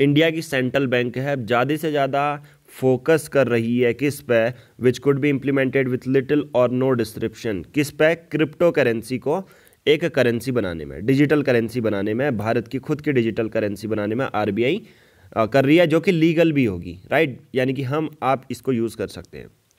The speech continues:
But उसके साथ साथ प्राइवेट क्रिप्टो करेंसीज भी हैं, जैसे बिटकॉइन, ईथर। Has spooked central bank throughout the world and pushed the case for official digital currencies। अब बिटकॉइन और इ-, इतने ज़्यादा ये अचानक से बूम हुए,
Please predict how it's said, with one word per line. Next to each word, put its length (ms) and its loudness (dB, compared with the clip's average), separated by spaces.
But 120 4
उसके 200 2
साथ 180 2
साथ 200 4
प्राइवेट 440 2
क्रिप्टो 320 -4
करेंसीज 460 0
भी 140 -2
हैं, 100 2
जैसे 200 0
बिटकॉइन, 440 0
ईथर। 360 -2
Has 100 2
spooked 500 0
central 400 0
bank 240 2
throughout 440 2
the 200 0
world 240 2
and 100 -6
pushed 240 -4
the 160 -4
case 340 2
for 220 0
official 400 -4
digital 360 -6
currencies। 480 -6
अब 100 2
बिटकॉइन 480 2
और 480 2
इ-, 140 -4
इतने 320 2
ज़्यादा 320 2
ये 200 2
अचानक 460 -2
से 180 -2
बूम 260 0
हुए, 300 -2